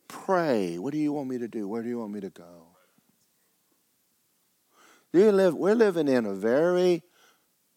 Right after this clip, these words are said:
different time right now. And I'm doing this because every one of us need to know where we're supposed to be, where we're supposed to be,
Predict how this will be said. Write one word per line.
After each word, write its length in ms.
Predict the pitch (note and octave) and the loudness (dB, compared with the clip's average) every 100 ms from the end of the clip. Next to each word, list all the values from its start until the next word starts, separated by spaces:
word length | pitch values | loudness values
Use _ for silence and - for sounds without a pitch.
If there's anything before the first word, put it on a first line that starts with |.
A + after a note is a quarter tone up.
| _ _ _ G2 | _ _ _ 0
different 680 | C3 C#3 - D3 - - - _ - _ _ | 2 2 -2 -8 -8 -14 -20 _ -20 _ _
time 760 | - - C3 A#2 G#2 F2+ E2 E2 | -10 -8 -4 0 0 -2 -6 -8
right 220 | D#2 D#2 | -10 -12
now. 560 | E2 E2 D#2+ D2 C#2 _ _ _ _ _ _ _ _ | -14 -14 -16 -18 -20 _ _ _ _ _ _ _ _
And 120 | A2 | -4
I'm 160 | A2+ A2+ | 0 2
doing 320 | C3+ F#3 F#3+ | 4 4 4
this 300 | C#3 B2+ - | 2 2 -2
because 680 | - A#2 - A#2+ A#2 - - - | -6 -6 -2 -2 -2 -4 -6 0
every 240 | D3+ F3+ | 2 2
one 240 | D#3 D#3+ | 0 0
of 160 | D#3+ A#2+ | 0 0
us 320 | A#2 A2+ - - - - | 0 0 -8 -18 -20 -14
need 360 | A2 B2 C3+ A#2+ | -2 2 2 0
to 140 | - A2 | -6 -6
know 840 | A2+ B2+ C#3 C#3 B2+ G2+ F2+ E2+ - - - _ _ _ _ _ _ _ - | -4 -2 -2 -2 -2 -4 -8 -12 -18 -20 -20 _ _ _ _ _ _ _ -16
where 220 | G2 F#2 | -12 -8
we're 180 | F#2 G2 | -8 -8
supposed 440 | - G2 - - | -8 -8 -10 -16
to 60 | E2+ | -14
be, 460 | F2 E2 D#2 D#2 _ _ _ _ _ _ _ _ _ _ _ _ | -12 -12 -14 -18 _ _ _ _ _ _ _ _ _ _ _ _
where 400 | G#2 A#2+ C3 B2+ | -2 2 4 2
we're 140 | A2 G#2 | -2 -4
supposed 420 | - G#2 E2 - | -6 -6 -6 -14
to 80 | E2 | -14
be, 400 | F2+ E2 D#2 | -10 -10 -12